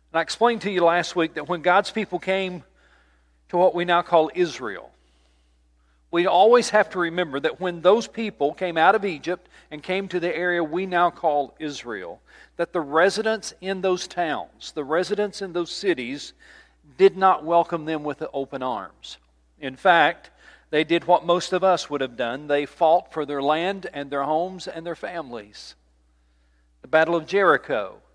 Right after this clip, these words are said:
is the very first battle for that land. We looked at that today as they entered the land of promise, the land given to them by God. In chapter six, we read about this first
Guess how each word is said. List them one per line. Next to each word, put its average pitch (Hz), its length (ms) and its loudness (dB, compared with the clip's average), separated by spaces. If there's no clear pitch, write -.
is 143 100 -8
the 147 80 -8
very 165 220 -2
first 170 320 -2
battle 151 420 4
for 151 120 -2
that 143 220 0
land. 135 480 0
We 147 140 -6
looked 151 260 -4
at 151 100 -8
that 151 260 0
today 131 600 0
as 139 180 -4
they 143 200 -4
entered 165 200 -4
the 160 80 -4
land 160 340 0
of - 100 -8
promise, 156 680 -2
the 151 100 -2
land 165 400 2
given 185 320 4
to 170 140 -8
them 170 240 -4
by 156 160 2
God. 135 480 2
In - 80 -20
chapter 185 320 4
six, - 400 -4
we 160 140 -2
read 170 280 0
about 160 400 4
this 156 220 -4
first 170 400 0